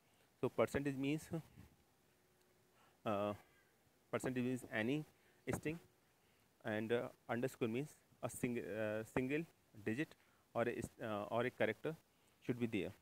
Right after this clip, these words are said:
In this case, uh, digit must be there. Next case, where Sally like percentage two, it means any string, and then the,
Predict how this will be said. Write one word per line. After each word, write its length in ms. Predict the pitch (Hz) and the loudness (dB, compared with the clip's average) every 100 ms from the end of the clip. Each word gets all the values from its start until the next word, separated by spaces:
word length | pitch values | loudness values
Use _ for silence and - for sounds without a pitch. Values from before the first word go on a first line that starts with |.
| - | -10
In 120 | 127 117 | -6 -4
this 140 | 117 | -2
case, 260 | 135 131 - - - _ _ _ _ _ _ _ - | 0 0 -4 -16 -18 _ _ _ _ _ _ _ -8
uh, 160 | 110 110 104 | -4 -2 2
digit 260 | 127 131 | 0 0
must 200 | 139 117 | -2 0
be 80 | 123 | 0
there. 220 | 107 95 98 - - _ _ - - | 0 0 -2 -12 -20 _ _ -20 -6
Next 340 | 120 127 139 | -2 -2 -2
case, 220 | 151 147 - _ _ _ _ 113 | 0 -2 -4 _ _ _ _ -2
where 180 | 123 147 | 2 2
Sally 420 | - 127 117 143 | 4 4 6 4
like 240 | 131 135 - - | 4 2 0 0
percentage 460 | 120 - 135 147 - | 2 2 0 -2 -4
two, 100 | 117 | -4
it 600 | 101 - _ _ _ - | -6 -8 _ _ _ -6
means 220 | 131 143 - - | -4 -4 -6 -2
any 260 | 107 139 | 0 0
string, 260 | 151 135 143 - _ _ _ _ _ | -2 -4 -6 -8 _ _ _ _ _
and 120 | 110 113 | -6 -4
then 180 | 113 | -2
the, 120 | 110 | -2